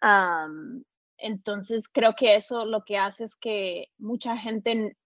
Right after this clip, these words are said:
se, se pierde la habilidad de tener su intu-, intuición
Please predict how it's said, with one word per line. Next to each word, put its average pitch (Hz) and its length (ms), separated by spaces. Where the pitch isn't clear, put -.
se, 185 800
se 202 340
pierde 226 500
la 269 120
habilidad 190 540
de 202 180
tener 196 380
su - 160
intu-, 202 260
intuición 202 840